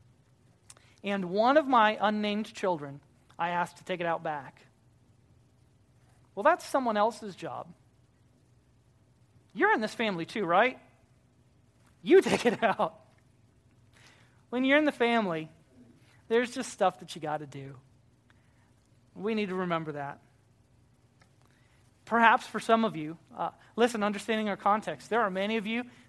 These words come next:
that have served the Lord for a long time with a happy heart. God bless you. Perhaps your new role at this church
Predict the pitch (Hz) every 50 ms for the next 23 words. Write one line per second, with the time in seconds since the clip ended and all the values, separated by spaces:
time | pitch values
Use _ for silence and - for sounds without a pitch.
0 | _ - 170 156 165 - - - - 214 214 202 190 190 190 180 180 185 196 202
1 | 190 - 190 175 170 165 170 175 180 185 196 196 - - 202 202 202 190 165 156
2 | 151 143 - 185 185 175 190 180 180 175 165 - - _ _ _ _ - 220 202
3 | 196 170 190 190 202 196 - - 165 156 - _ _ _ _ _ _ _ _ _
4 | _ - - 196 175 226 233 233 - - 214 190 180 208 240 233 226 226 240 233
5 | 208 214 208 214 233 233 214 214 214 196 - - - 220 254 262 - -